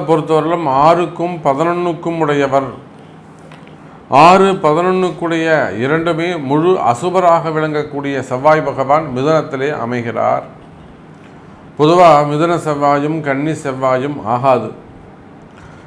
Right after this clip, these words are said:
மிதுனத்துல செவ்வாய் இருப்பாரே ஆனால், இந்த செவ்வாய் சுக்கிரன் சேர்க்கை,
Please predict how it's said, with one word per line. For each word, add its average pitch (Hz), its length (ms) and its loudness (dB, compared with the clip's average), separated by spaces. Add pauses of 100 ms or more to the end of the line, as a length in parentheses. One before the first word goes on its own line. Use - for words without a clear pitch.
(140)
மிதுனத்துல 165 520 2
செவ்வாய் 151 460 4
இருப்பாரே 143 640 2
ஆனால், 135 520 0
இந்த 120 140 -4
செவ்வாய் 151 560 2
சுக்கிரன் 156 460 -2
சேர்க்கை, 135 680 -4